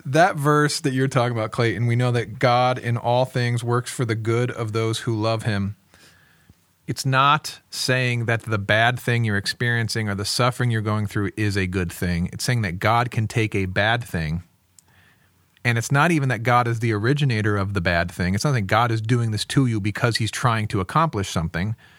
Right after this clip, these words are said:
It's saying that God is God, so therefore he is able to take even the difficult seasons, the difficult things,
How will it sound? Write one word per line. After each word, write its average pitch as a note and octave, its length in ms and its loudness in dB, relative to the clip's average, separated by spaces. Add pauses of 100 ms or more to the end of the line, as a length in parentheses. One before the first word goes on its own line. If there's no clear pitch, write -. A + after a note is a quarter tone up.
(160)
It's - 100 -8
saying A#2+ 360 0
that G#2 200 -6
God B2+ 680 2
is A2+ 180 0
God, A#2 540 2 (100)
so - 160 -2
therefore B2 600 2
he E3+ 220 0
is D3+ 180 2
able C3+ 260 0
to B2 80 0
take B2 320 0
even D#3 460 2
the C3 100 2
difficult C3+ 600 0
seasons, C3 500 0
the B2 100 0
difficult A#2+ 600 0
things, A2+ 540 -6